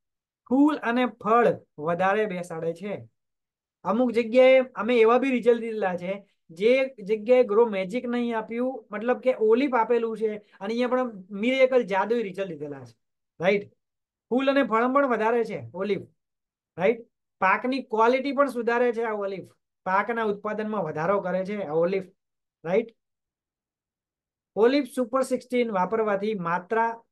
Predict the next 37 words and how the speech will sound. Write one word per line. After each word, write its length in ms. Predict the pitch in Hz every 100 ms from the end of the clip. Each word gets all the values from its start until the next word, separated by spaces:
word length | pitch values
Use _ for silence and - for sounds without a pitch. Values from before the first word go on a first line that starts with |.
| -
અને 140 | 180 190
સમયગાળો, 580 | 170 165 170 175 165 131 117 _ _ _ -
એની 240 | 180 208
વાપરવાની 500 | 180 180 214 214 220 202
માત્રા 320 | 185 220 220
કેટલી 260 | 226 220 233
છે, 60 | 226
એનો 100 | 220 214
સમયગાળો 480 | 208 240 220 208 190
કઈ 100 | 185
રીતનો 240 | 175 175 165
છે, 60 | 190 - _ _ _
એટલે 140 | 170 208
કે 80 | 233 220
કેટલી 300 | 208 208 240 190
યુઝ 200 | 247 262 240
કરવી, 320 | 226 220 196 -
એ 120 | 214 220 226 -
ખાસ 320 | 185 233 226
આનો 180 | 220 214
ડોઝ 380 | 190 202 226 226 - _ _ 175
ધ્યાનમાં 360 | 170 196 220
રાખજો, 320 | 214 202 208 240 233 _ _
અને 160 | 196 262 233
કેટલી 320 | 247 254 233 190
ગેપ 280 | 214 254 254
રાખી 340 | 240 233 214 147 - _ _ -
અને 180 | 226 262 - -
કયા 300 | 196 240 262
પાકની 400 | 247 240 254 254 254
અંદર 180 | 254 254 226
કેટલી 280 | 233 247 240 202
આપવી, 440 | 202 - 233 208 120 _ _ _ 196
એ 140 | 233 202
હવે 120 | 208
હું 140 | 226 220
તમને 180 | 214